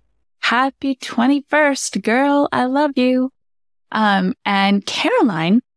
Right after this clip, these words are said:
was due two years later on February seventh. Honestly, I was not thrilled. When they told me that due date, aside from the fact that I thought, "Well,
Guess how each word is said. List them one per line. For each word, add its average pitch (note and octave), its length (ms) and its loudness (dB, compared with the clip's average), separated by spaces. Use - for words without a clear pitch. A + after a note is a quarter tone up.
was G#3 280 -2
due G#3 520 2
two - 300 0
years G#3 280 0
later F#3+ 380 0
on E3+ 220 0
February F3+ 580 -2
seventh. - 540 -6
Honestly, C#4+ 640 2
I F#3+ 160 0
was G3 240 2
not F#3 340 0
thrilled. - 460 -8
When G#3 180 2
they G#3 160 2
told C#4+ 240 0
me A#3+ 160 4
that G3 220 0
due F3 200 -2
date, D3+ 300 -4
aside F3 320 -2
from F3+ 140 -4
the E3+ 80 -4
fact E3+ 280 -4
that E3+ 100 -2
I E3 140 0
thought, E3+ 340 -2
"Well, D#4+ 280 0